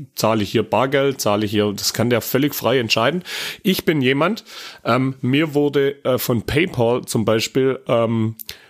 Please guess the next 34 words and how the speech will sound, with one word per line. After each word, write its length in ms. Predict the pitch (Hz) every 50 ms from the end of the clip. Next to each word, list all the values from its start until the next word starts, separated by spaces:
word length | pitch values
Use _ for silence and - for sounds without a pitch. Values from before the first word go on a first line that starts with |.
| _
sagen 220 | - - 101 98 101
wir 100 | 98 98
in 60 | -
Anführungszeichen, 720 | 107 107 107 - 120 113 110 - - - 95 92 92 107 104
gekündigt. 720 | - 107 92 - - 135 147 151 123 120 - - - - - _ _ _ _ _ _ _ _ _ _ _ _ _ _ _ _ _ _ _ _ - -
Weil 240 | 117 98 101 107
die 140 | 101 117 117
gesagt 320 | - - - 120 - - -
haben, 280 | 127 120 120 120 117 - - - - - - - -
„Naja, 280 | - 107 107 110 131 143
das 180 | 135 131 -
macht 260 | - 123 120 131 - -
mit 180 | 135 120 107
dir 200 | - 131 143 143 -
irgendwie 360 | 131 139 139 131 123 123 110
keinen 460 | - - 104 110 117 135 139 127 120
Sinn. 400 | - - 135 135 151 160 165 -
Äh, 280 | - 120 117 120 117 113
jetzt 160 | 113 - -
hast 200 | 120 131 - -
du 40 | 135
dieses 340 | 127 131 131 113 120 113 - -
Konto 320 | - 131 131 135 151 151
seit 500 | 131 - - 117 110 117 113 110 - - -
fünf 380 | - - - 135 123 117 - -
Jahren 380 | 113 104 104 113 127 135 135
und 200 | - - 117 110
hast 180 | 110 113 104 -
noch 120 | 117 107
nicht 220 | 104 127 120 - -
eine 220 | - 110 117 120 107
Zahlung 380 | - - 107 113 123 123 113
darüber 340 | 98 113 104 107 101 107 98
getätigt. 680 | - 104 98 - 104 101 107 104 127 123 - - -